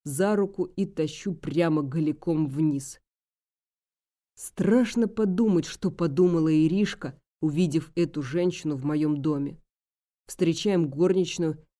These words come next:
и она с ужасом смотрит, как я протаскиваю девку по коридору. «Калла, возвращайся к работе!» рявкую служащей. «Отпусти меня!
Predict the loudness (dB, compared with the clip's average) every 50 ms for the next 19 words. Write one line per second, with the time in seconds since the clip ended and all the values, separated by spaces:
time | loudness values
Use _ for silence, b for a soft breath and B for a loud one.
0 | _ _ 2 4 6 6 6 4 2 2 -2 -4 -2 -2 0 0 0 -2 -4 -4
1 | -4 -4 -4 -4 -2 -2 0 0 0 0 -2 -4 -4 -6 -12 -10 -4 -2 -2 -2
2 | -2 -4 -10 _ _ _ -4 -2 -2 -2 -2 -2 -2 -2 -2 -4 -4 -4 -2 0
3 | 0 0 0 0 0 0 0 -2 -8 -8 -8 -8 -6 -4 -2 -2 0 -2 -2 -4
4 | -4 -6 -10 -14 -16 _ _ _ _ _ _ _ _ _ _ _ _ 4 6 8
5 | 8 8 6 4 0 -4 -8 -14 _ 0 0 2 4 4 2 2 2 2 2 2
6 | 2 2 0 -2 2 2 4 6 6 6 6 4 2 -4 -8 -10 -10 _ _ _
7 | _ _ _ _ _ -8 -2 0 0 0 0 -2 -4 -8 -8 -6 -6 -4 -2 -2
8 | -2 -2 -4 -8 -8 -10 -12 -12 -14 _ _ _ _ _ _ _ _ _ _ _
9 | _ _ _ _ _ 2 2 2 2 4 4 4 4 4 2 4 6 6 6 6
10 | 4 2 2 2 0 0